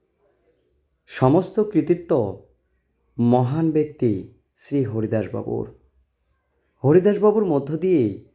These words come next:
শুরু হয়েছে এক বিশাল ধর্মীয় কাজ,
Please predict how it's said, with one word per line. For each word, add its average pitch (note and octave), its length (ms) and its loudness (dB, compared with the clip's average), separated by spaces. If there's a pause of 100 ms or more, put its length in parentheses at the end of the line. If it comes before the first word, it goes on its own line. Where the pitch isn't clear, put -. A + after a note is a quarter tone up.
(220)
শুরু C#3 360 0
হয়েছে D#3 680 -2 (280)
এক B2 300 -2
বিশাল A2 580 -2 (520)
ধর্মীয় G#2+ 520 -2
কাজ, - 460 -12